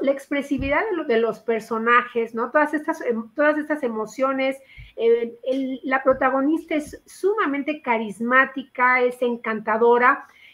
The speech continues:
y atraviesa también estos puntos, eh, de encuentros y desencuentros. Eh, me estaba yo acordando, eh,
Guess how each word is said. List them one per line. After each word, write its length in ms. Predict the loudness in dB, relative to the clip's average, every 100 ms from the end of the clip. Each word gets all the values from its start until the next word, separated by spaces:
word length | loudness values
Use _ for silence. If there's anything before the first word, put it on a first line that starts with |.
| _
y 100 | 2
atraviesa 580 | 2 2 -2 0 -4 -4 -6
también 260 | -4 -4 -4
estos 280 | -4 -6 -6
puntos, 420 | -8 -4 -6 -6
eh, 140 | -2
de 100 | 0
encuentros 440 | 0 -2 -2 -2 -4
y 60 |
desencuentros. 880 | -4 -4 -8 -2 -2 -2 -6 -10 _ _ _ 0
Eh, 320 | 4 4 4 -12 -6
me 140 | -4
estaba 200 | -4 -2 -2
yo 80 | 0
acordando, 440 | -2 -2 -4 -8 -14
eh, 80 | -6